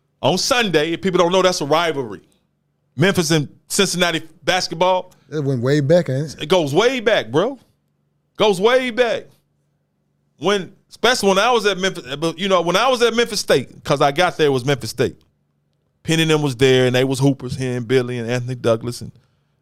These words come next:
Speaker 1: uh, rest of the Memphis State basketball players, bro. And we was cold. We went to the Elite Eight one year. So that's why that, that, that's really when that Memphis State and that Cincinnati rivalry re-, really started.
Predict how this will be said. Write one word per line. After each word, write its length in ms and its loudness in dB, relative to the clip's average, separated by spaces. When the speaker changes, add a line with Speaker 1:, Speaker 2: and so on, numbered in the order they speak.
Speaker 1:
uh, 580 -10
rest 240 0
of 40 -4
the 80 0
Memphis 260 0
State 200 0
basketball 560 2
players, 440 -2
bro. 260 -4
And 140 0
we 80 4
was 140 0
cold. 300 0
We 60 0
went 160 2
to 60 -8
the 80 0
Elite 200 2
Eight 180 2
one 200 2
year. 180 -4
So 120 -2
that's 160 2
why 220 2
that, 300 0
that, 280 -2
that's 160 2
really 200 4
when 140 2
that 120 4
Memphis 240 -2
State 160 2
and 80 -2
that 80 4
Cincinnati 480 0
rivalry 500 2
re-, 260 2
really 240 2
started. 460 0